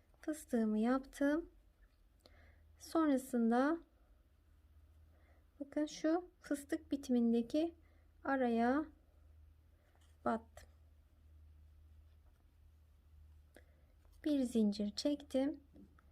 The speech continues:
Yine aynı şekilde buraya bir fıstık yapalım. Evet, yine fıstığımı yaptım.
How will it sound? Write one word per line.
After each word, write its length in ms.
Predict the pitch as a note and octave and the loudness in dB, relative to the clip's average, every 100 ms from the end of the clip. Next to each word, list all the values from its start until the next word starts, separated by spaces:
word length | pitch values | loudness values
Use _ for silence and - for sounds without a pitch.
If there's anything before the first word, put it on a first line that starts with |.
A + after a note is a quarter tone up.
| - _ _ - | -20 _ _ -6
Yine 240 | D#4+ C#4+ - | -2 0 4
aynı 300 | D#4+ D4+ B3 | 4 6 4
şekilde 760 | - C4+ - A3+ A3 C4 D#4+ - - - - _ _ - - _ D#4+ | 4 0 2 2 6 6 6 0 -12 -20 -20 _ _ -20 -20 _ 2
buraya 320 | C#4+ A#3+ A3+ | 4 6 4
bir 120 | A3+ | 2
fıstık 560 | A3 C4+ C#4 - D#4 D4+ | 0 -4 -4 -2 0 2
yapalım. 500 | D4+ D#4 D4+ D4+ D#4 - _ - - _ - - - - - - - - - - | 4 6 6 4 0 -12 _ -20 -20 _ -20 -20 -20 -20 -20 -20 -20 -20 -12 -6
Evet, 320 | B3 - - | -6 -8 -4
yine 220 | D4+ C4+ A#3+ | 0 0 0
fıstığımı 540 | D#4 D4+ - A#3 A#3 | -2 -2 -2 0 2
yaptım. 580 | C4+ C#4 C#4 B3 C#4+ | 2 0 -2 -2 -2